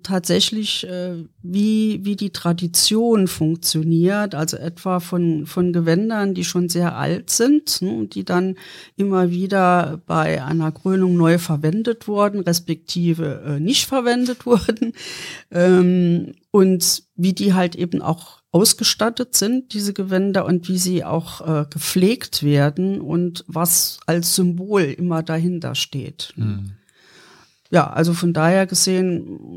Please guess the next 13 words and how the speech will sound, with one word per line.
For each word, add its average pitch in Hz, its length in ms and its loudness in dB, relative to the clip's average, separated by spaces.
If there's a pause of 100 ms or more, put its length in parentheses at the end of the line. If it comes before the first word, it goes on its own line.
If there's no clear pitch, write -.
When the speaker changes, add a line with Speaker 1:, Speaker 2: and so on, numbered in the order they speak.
Speaker 1:
haben 170 320 0
wir, 147 300 0 (320)
können 185 240 2
wir 165 140 2
da 156 200 0 (220)
durchaus, 175 800 2
äh, 156 320 -2 (600)
äh, 147 360 -6 (640)
Dinge 185 500 2 (240)
betrachten, 175 680 -2
die 196 120 -8
vergleichbar 147 640 -4
sind. 143 460 -10